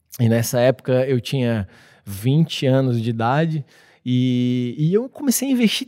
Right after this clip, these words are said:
tudo o que eu tinha, o que eu não tinha, pra poder dar certo e pra poder marcar apresentações e pra poder viajar pra outros lugares,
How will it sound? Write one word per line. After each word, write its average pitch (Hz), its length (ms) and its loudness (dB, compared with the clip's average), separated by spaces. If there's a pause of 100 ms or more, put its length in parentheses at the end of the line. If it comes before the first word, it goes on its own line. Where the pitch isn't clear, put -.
(120)
tudo 226 280 2
o 156 40 2
que - 120 0
eu 147 100 6
tinha, 202 400 -2
o 170 60 -2
que - 160 -4
eu 180 100 2
não 175 220 2
tinha, 185 500 2 (720)
pra 160 140 4
poder 160 260 2
dar 165 140 4
certo 120 680 2
e 127 160 -4
pra 123 200 -4
poder 127 420 -2
marcar 123 680 -4
apresentações 127 1160 -2
e 123 60 -6
pra 131 200 -6
poder 131 260 -6
viajar 127 540 -2
pra - 160 -6
outros 127 340 0
lugares, 127 800 2